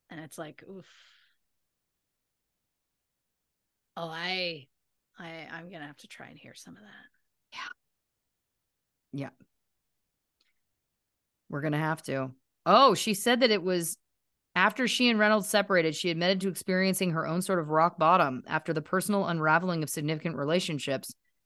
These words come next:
Speaker 2: And then when she was back on the dating scene, there was a critical difference in what she was looking for.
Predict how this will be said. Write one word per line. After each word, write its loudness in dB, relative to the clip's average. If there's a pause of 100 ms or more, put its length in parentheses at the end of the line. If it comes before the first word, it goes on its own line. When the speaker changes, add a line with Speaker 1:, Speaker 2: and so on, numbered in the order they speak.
(280)
Speaker 2:
And -2
then -2
when -2
she -2
was -2
back 4
on 2
the 0
dating 0
scene, -4
there -2
was -4
a -4
critical 0
difference 0
in -4
what -2
she -6
was -4
looking -2
for. -8